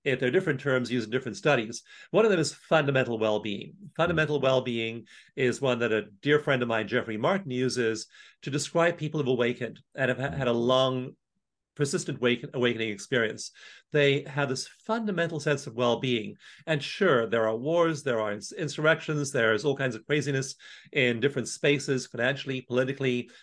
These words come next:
Speaker 1: socially, and they have this basic sense of fundamental well-being. And another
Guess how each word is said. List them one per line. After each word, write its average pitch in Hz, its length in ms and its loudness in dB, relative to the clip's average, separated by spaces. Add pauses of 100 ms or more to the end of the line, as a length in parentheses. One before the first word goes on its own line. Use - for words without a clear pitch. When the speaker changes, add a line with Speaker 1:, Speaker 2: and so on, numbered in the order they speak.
Speaker 1:
socially, 135 640 2 (380)
and 135 160 2
they 127 80 4
have 127 100 4
this - 220 -6 (120)
basic 165 300 -2
sense 131 460 0
of 110 340 0 (280)
fundamental 123 480 0
well-being. 110 580 0 (360)
And 175 140 0
another 202 340 2